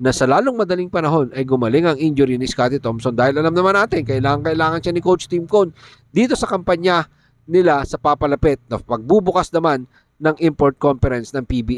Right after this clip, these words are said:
A. At syempre, asahan natin, sana makita natin si Scottie Thompson pagdating naman po yan ng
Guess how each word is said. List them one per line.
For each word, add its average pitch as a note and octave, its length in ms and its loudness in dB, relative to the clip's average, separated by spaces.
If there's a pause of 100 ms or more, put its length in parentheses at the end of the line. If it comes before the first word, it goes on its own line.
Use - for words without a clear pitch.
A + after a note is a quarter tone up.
A. A#2+ 160 2
At - 80 -10
syempre, C4+ 240 0
asahan E3+ 400 0
natin, D3+ 240 0
sana D#3+ 320 -2
makita C3+ 400 -4
natin C3 240 -2
si C#3 160 -8
Scottie A#2 320 -2
Thompson F3 480 0 (320)
pagdating A3 560 -2
naman G3 320 0
po A3+ 160 4
yan D#3+ 400 0 (320)
ng F3+ 240 2